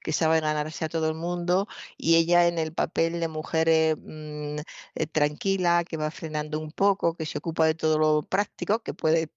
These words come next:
es un clásico, <laughs> sabemos que es un clásico, que a veces es al contrario, pero que es un clásico que cuando uno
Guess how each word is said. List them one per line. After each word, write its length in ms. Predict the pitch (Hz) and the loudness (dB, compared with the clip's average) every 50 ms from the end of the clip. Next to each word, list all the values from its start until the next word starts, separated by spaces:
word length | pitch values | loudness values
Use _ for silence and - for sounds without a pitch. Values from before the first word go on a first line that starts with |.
| _ | _
es 160 | - - - 160 | -12 -8 -6 -6
un 100 | 160 160 | -8 -2
clásico, 640 | - 185 202 226 - - - 196 - - 427 - - - _ _ _ _ _ | 0 0 0 0 0 -2 -4 -4 -2 -2 -2 -2 -2 -8 _ _ _ _ _
<laughs> 160 | - - - | -20 -4 0
sabemos 360 | - 175 170 180 175 170 175 | 2 2 4 2 0 -4 -6
que 60 | - 170 | -8 -10
es 80 | - | -12
un 100 | - 170 | -12 -8
clásico, 520 | 160 - 175 185 185 - 196 - - 240 - - - - - - | -2 -2 -2 -2 -2 -4 -10 -12 -12 -16 -16 -16 -18 -18 -14 -6
que 80 | - 117 | -4 -4
a 40 | 117 | -2
veces 220 | 110 - 160 175 | -2 -2 -2 -2
es 120 | 214 180 190 | -2 -2 -2
al 120 | 160 156 | -2 -2
contrario, 540 | - 147 139 143 - 196 226 240 190 160 151 | -4 -8 -8 -4 -2 0 0 0 0 -2 -2
pero 300 | - 143 139 143 143 - | -2 -4 -4 -4 -6 -6
que 160 | - - 143 | -4 -4 -2
es 240 | - 160 160 165 - | 0 0 0 0 -2
un 100 | 190 180 | -4 -4
clásico 440 | 170 175 175 180 - - 190 - 202 | 0 0 0 0 0 -2 -2 0 0
que 100 | 185 180 | 0 0
cuando 320 | - - 156 156 147 147 | 0 0 0 0 0 0
uno 320 | 151 160 175 175 190 185 | -2 0 0 2 0 0